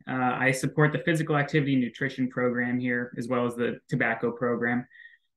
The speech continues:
Um, today, I'm just gonna share a bit of data from a, a little project I, I performed last year that was looking at, uh, relationships between food insecurity and dietary behaviors among Kansas adults, namely fruit and vegetable consumption.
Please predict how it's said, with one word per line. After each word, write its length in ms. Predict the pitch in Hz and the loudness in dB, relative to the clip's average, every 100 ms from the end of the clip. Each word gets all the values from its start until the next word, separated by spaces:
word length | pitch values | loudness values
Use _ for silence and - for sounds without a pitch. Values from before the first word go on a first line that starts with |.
| _ - | _ 2
Um, 220 | 143 143 | 4 4
today, 180 | 151 170 | 4 4
I'm 80 | 180 | 4
just 140 | 175 | 2
gonna 120 | 170 | -2
share 220 | 156 160 | 2 4
a 40 | 143 | 4
bit 120 | 175 | 2
of 100 | 165 | 4
data 240 | 151 151 | 4 4
from 280 | 147 156 147 | 2 2 4
a, 340 | 135 131 120 117 - _ 135 | 4 2 -2 -4 -12 _ -8
a 60 | |
little 220 | 135 147 147 | -4 -4 -2
project 520 | 147 139 139 135 127 | 0 2 2 2 2
I, 300 | 127 123 - - 131 | 2 0 -4 -12 -6
I 80 | |
performed 460 | 131 - 147 127 117 | -6 -2 4 4 4
last 380 | 120 135 143 - | 4 2 0 2
year 240 | 131 127 | 4 4
that 120 | 120 | 2
was 120 | 117 120 | 0 -2
looking 380 | 123 131 127 123 | 0 2 2 2
at, 420 | 127 120 113 - 123 | 0 0 -2 -4 -6
uh, 100 | 117 | -4
relationships 720 | 123 127 135 143 147 139 - | 0 0 2 2 2 -2 -4
between 380 | 131 139 123 | -2 4 4
food 220 | 123 143 139 | 4 2 4
insecurity 880 | 139 139 - 139 135 131 131 123 | 2 -2 0 2 4 4 2 0
and 260 | 123 120 120 | -4 -4 -2
dietary 500 | 123 120 - 127 123 | 0 0 0 -2 -2
behaviors 640 | 123 123 123 120 123 123 - _ _ _ - | -4 -4 -2 0 0 0 -10 _ _ _ 0
among 240 | 131 127 | 2 2
Kansas 420 | 131 127 123 123 | 2 0 0 -2
adults, 540 | 131 123 123 123 127 - | -4 0 2 2 0 0
namely 480 | 135 151 151 151 135 | 4 6 6 6 2
fruit 340 | - 143 131 | 0 -2 0
and 140 | 123 | -2
vegetable 720 | 120 120 - 117 110 110 107 - | -4 -6 -6 -4 -4 -4 -6 -8
consumption. 800 | - 113 - 107 - - - 143 | -4 -4 -2 -4 -6 -10 -12 -12